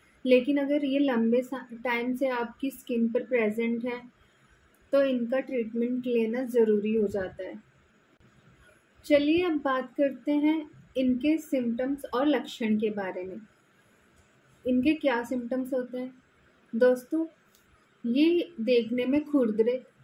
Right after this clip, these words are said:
या फिर मुलायम भी हो सकते हैं। ये ऊपर की तरफ एक overgrowth की तरह दिखाई देते हैं या,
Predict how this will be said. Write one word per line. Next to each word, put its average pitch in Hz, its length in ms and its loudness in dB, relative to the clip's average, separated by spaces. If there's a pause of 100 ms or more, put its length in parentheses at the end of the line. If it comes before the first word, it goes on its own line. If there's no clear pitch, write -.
या 220 220 2
फिर 262 180 -2
मुलायम 202 540 0
भी 226 100 0
हो 214 160 2
सकते - 380 -12
हैं। 185 240 -14 (1300)
ये 240 260 0
ऊपर 254 340 0
की 262 140 -4
तरफ 269 380 -2 (280)
एक - 240 0
overgrowth 240 560 2
की 240 200 -10
तरह 247 400 0 (220)
दिखाई 220 400 -2
देते 214 300 0
हैं 262 240 -2 (1200)
या, 254 260 2